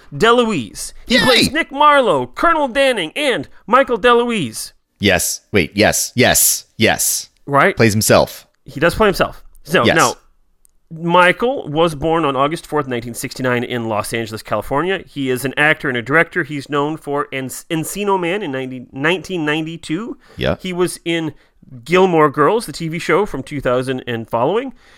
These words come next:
Speaker 1: And he
Speaker 2: Uh-huh.
Speaker 1: was also in N Y P D Blue back in the early nineties, ninety,
Speaker 2: Mm-hmm.
Speaker 1: nineteen ninety-three and following.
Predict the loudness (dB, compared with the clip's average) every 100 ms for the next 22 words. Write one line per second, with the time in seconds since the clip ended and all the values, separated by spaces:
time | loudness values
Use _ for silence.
0 | _ 0 2 4 4 4 2 -2 -2 -2
1 | -2 0 -2 -2 -6 -4 0 2 0 2
2 | 2 2 0 -4 -4 -4 -6 -4 -4 0
3 | 2 4 0 -6 -10 -6 -6 -6 -8 -8
4 | -8 -10 -8 -8 0 2 2 -2